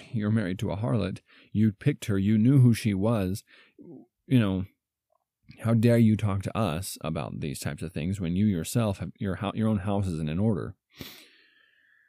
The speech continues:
Now, that could be the case, but I could also see that it, it, it could still be,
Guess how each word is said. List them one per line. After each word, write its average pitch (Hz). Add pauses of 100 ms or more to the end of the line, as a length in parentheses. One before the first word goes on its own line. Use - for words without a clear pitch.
(1120)
Now, 95 (1300)
that -
could 104
be 90
the 69
case, 90 (300)
but 107
I 90
could 98
also 87
see 82
that 80
it, 69
it, 95 (260)
it 90
could -
still 98
be, 78